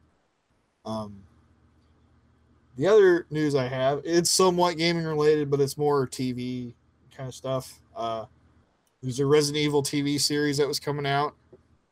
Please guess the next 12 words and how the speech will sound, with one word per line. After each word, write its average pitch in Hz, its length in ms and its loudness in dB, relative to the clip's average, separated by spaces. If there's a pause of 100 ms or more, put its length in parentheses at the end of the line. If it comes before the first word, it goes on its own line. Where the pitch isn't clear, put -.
(800)
Uh, 131 320 -4
I - 60 -12
think - 320 -8
we, 151 160 -8 (240)
we 160 160 -8
might 160 220 0
have 143 180 2
mentioned 143 540 -4
it 139 120 -6
briefly, 139 420 -4 (140)
briefly 143 720 -2
before. 151 540 2